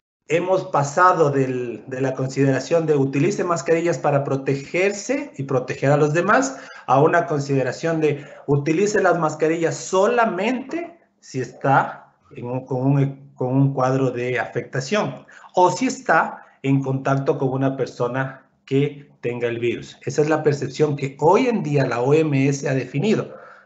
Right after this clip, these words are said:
Nosotros, dice, usted no debería utilizar mascarilla N noventa y cinco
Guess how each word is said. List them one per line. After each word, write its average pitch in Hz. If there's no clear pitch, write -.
Nosotros, 156
dice, 165
usted 139
no 175
debería 220
utilizar 156
mascarilla 147
N 147
noventa 123
y 117
cinco 151